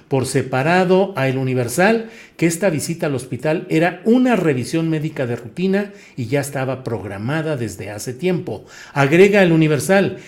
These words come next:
el presidente López Obrador se realiza una revisión médica cada determinado tiempo, luego que en dos mil trece como opositor sufrió un infarto,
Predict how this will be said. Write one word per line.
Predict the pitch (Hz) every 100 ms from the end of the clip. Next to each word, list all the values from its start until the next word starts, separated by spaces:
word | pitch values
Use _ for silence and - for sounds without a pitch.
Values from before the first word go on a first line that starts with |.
| -
el | 147 139
presidente | 139 131 151 156
López | 147 147 135
Obrador | 131 127 160
se | 151 139
realiza | 120 120 151 - 147
una | 156 165
revisión | 135 120 - 151
médica | 151 160 165 165 160 - - _
cada | - 214 220
determinado | 185 160 139 123 131 147 135
tiempo, | 131 120 107 151 156 - - -
luego | 131 160 170
que | -
en | 123 123 120
dos | 120 110
mil | 147 170 170
trece | 156 151 - 147
como | 175 185 185 190
opositor | 139 135 170 165 135 147 135 135 - -
sufrió | - - 117 120 143 -
un | 147 156
infarto, | 147 160 202 185 127 95